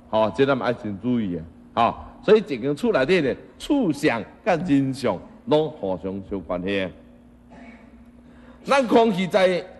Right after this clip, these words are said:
在虚空中啊，空气也在虚空中，无论是大范围、大范围，还是小生活的款款、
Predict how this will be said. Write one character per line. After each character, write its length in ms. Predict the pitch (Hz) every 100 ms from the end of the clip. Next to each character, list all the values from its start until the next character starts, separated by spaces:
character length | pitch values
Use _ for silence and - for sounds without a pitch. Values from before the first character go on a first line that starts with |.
| -
在 160 | 165 160 160
虚 200 | 196 208
空 220 | 202 196
中 180 | 233 220
啊， 180 | 147 - - - -
空 240 | - 185
气 120 | 156 151
也 100 | 135
在 140 | 139
虚 120 | 156
空 160 | 165 170
中， 300 | 190 190 170 - - - - - 170
无 140 | 208
论 160 | 202 175
是 160 | 165 151 -
大 200 | 151 139
范 240 | 143 139
围、 380 | 127 127 160 143 - - - -
大 240 | 165 147
范 240 | 113 127 127
围， 260 | 120 151 156 - -
还 160 | 127 127
是 100 | 127
小 380 | - 254 220 170
生 240 | 156 151
活 100 | 139 139 139 120
的 100 | 139
款 200 | 135 139
款、 280 | 135 160 156